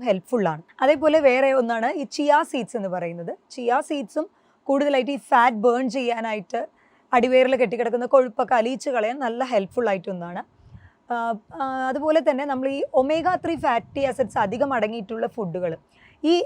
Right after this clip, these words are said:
അതൊക്കെ, അതിൽ കൂടുതലായിട്ടും ഈ എസൻഷ്യൽ ഫാറ്റി ആസിഡ്സ് ഉള്ളത് കൊണ്ട് തന്നെ അത്, ആ, നമ്മുടെ ബോഡിയിലുള്ള, ആ, അല്ലെ, നമ്മുടെ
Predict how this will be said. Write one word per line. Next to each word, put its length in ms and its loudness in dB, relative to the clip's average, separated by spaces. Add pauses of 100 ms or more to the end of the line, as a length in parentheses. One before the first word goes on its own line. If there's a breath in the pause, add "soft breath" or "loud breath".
(140)
അതൊക്കെ, 300 2
അതിൽ 160 2 (160)
കൂടുതലായിട്ടും 640 2
ഈ 40 -4 (100)
എസൻഷ്യൽ 400 -4
ഫാറ്റി 360 2
ആസിഡ്സ് 360 -2
ഉള്ളത് 280 2
കൊണ്ട് 160 0 (100)
തന്നെ 200 -8 (800 loud breath)
അത്, 160 8 (340)
ആ, 20 0 (280)
നമ്മുടെ 300 2
ബോഡിയിലുള്ള, 540 4 (640)
ആ, 40 0 (140)
അല്ലെ, 160 0 (280)
നമ്മുടെ 220 4